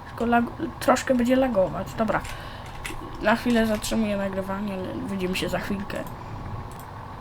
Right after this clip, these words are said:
A, no bo mamy deszczyk. Kurde, szybkie to.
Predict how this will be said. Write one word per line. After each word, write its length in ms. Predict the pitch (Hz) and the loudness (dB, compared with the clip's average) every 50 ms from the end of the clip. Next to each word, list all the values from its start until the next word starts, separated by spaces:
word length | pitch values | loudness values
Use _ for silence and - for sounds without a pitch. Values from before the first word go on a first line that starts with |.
| - - - - - - - - - - - - - - - - - - - - - - | -12 -12 -10 -12 -12 -12 -12 -12 -12 -12 -12 -12 -12 -12 -12 -12 -10 -10 -10 -2 8 12
A, 240 | 214 220 226 220 | 12 12 12 12
no 160 | 214 202 196 196 | 12 12 12 12
bo 120 | 196 208 | 12 12
mamy 340 | 208 214 214 214 226 226 226 | 12 12 12 12 12 12 12
deszczyk. 760 | 240 254 254 240 - - - - 294 208 220 226 - - - - - - - - - - - - - - - - - - - - - - - - - - - - - - - - - - - - - - - - - - - - - - - - - - - - - - - - - - - - - - - - - - - - - - - - - - - | 12 12 12 12 12 6 8 10 12 12 12 10 6 -2 -6 -6 -10 -10 -8 -8 -8 -8 -8 -10 -10 -8 -10 -10 -10 -10 -10 -10 -10 -8 -10 -8 -8 -6 -6 -4 -4 -4 -4 -4 -4 -6 -8 -8 -8 -8 -8 -8 -8 -10 -10 -10 -8 -6 -4 -4 -6 -6 -8 -8 -8 -8 -8 -10 -10 -10 -10 -10 -10 -10 -10 -10 -10 -8 -8 -8 -8 -8 -8 -8 -8 -6 -4
Kurde, 280 | 220 214 202 196 - - | -2 2 6 6 6 6
szybkie 340 | - 214 208 - - 196 | 6 0 0 0 -2 0
to. 160 | - - 160 | 0 0 -2